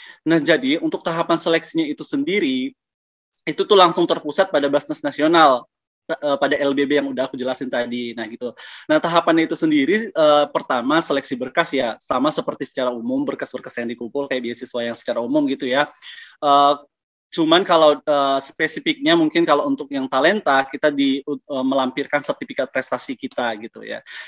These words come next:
Karena emang ditujukan untuk mahasiswa yang memiliki ber-, prestasi gitu ya. Nah, lalu kemudian setelah seleksi berkas akan diseleksi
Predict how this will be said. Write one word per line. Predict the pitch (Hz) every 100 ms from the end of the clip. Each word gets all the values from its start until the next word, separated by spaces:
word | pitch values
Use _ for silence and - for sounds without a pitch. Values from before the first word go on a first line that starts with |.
| -
Karena | 135 131 165 175 -
emang | 147 139 139 131
ditujukan | 135 135 135 143
untuk | 123 143
mahasiswa | 135 143 143
yang | 135 131
memiliki | 131 135
ber-, | 139 -
prestasi | 131 139 151 185 151
gitu | 123 110
ya. | 110 110 _ _ _ _
Nah, | - 160
lalu | 170 160 151 185
kemudian | 190 180 170 151 165
setelah | 160 151
seleksi | 147 147 -
berkas | 135 131 - 127 147 165 143
akan | - 135 131
diseleksi | 131 _ - - 156 156 - - 175 214